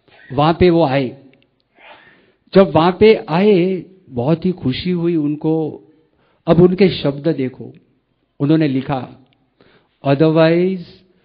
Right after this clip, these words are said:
I am a non-believer।" वैसे तो मैं भगवान में नहीं मानता, but there are times and places when one feels the hands of providence working।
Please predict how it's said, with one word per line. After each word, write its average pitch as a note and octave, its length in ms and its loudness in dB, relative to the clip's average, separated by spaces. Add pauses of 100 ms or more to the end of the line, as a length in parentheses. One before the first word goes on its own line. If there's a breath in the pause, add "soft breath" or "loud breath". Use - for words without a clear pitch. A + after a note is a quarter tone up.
(360)
I C#3+ 200 -2
am E3+ 80 -4
a D3+ 100 -2 (120)
non-believer।" C#3 840 -2 (1800)
वैसे C3+ 380 0
तो D#3 100 -2
मैं D3 200 0
भगवान C3 400 -4
में D#3 680 -2 (180)
नहीं C3 240 -2
मानता, A#2+ 680 -8 (1300 soft breath)
but D3+ 140 2
there E3 180 0
are E3 140 0 (140)
times F3 460 -2
and E3+ 160 -2 (100)
places D3 480 -4 (1600)
when C3+ 260 0
one D3 240 0 (140)
feels F3 300 2 (220)
the C3 140 -2 (100)
hands C#3+ 340 -6
of C#3+ 100 -6 (120)
providence C#3+ 520 -6
working। C3 420 -8